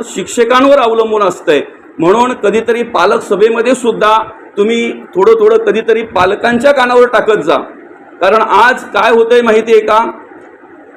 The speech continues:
प्रायव्हेट शाळेसाठी खाजगी शाळांमध्ये मुलांना दाखल केल्यानंतर जेवढी मुलांची, विद्यार्थ्यांची काळजी घेतली जाते, ज्या पद्धतीने पालक तिकडे पाहतात,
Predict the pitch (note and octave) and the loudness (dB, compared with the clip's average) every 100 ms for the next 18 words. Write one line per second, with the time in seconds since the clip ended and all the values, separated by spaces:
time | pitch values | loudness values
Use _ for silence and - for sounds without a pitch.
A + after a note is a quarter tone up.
0 | - - - - - - - G3 G#3 A#3 | -20 -20 -20 -20 -20 -12 -2 0 0 0
1 | C4+ - G#3+ A#3 A#3+ A3+ G#3 A3 A#3 F3+ | -2 0 0 2 0 0 -2 -4 -4 0
2 | F#3 G3 A#3+ C4 B3 G3 G#3+ A3+ G#3+ G3+ | 0 -2 -4 -2 0 2 2 0 0 2
3 | A3+ A#3+ G#3+ G#3+ A3 A3 A3+ F#3+ F#3+ A3+ | 4 2 0 0 0 0 0 2 0 0
4 | A#3+ A#3 A3+ A3+ A3+ A3+ A3+ A#3+ A3+ F#3+ | -2 2 2 2 0 -2 0 0 2 4
5 | G3+ G#3 A#3 A3 G#3 A3 A3 A#3+ A3+ F3 | 2 2 0 0 0 0 -2 -6 -6 0
6 | G#3+ A3 A3 G#3+ A#3 A#3 F#3 G3 A3+ F3+ | 0 0 -2 -2 -4 0 0 0 0 0
7 | F#3 A3 G#3 G#3+ G#3 A#3 G3+ D3 - - | 0 -2 0 0 4 2 2 -2 -12 -20
8 | - F#3 A3 A3 G3+ F#3 A3+ A3 A#3 A#3 | -6 -2 0 -2 -6 -2 -2 0 -2 -2
9 | - G3 A#3 A#3 G3+ A3 A3+ A3+ F#3 G3 | 0 0 0 -2 -4 0 0 2 -2 0
10 | A#3 A3+ | 0 0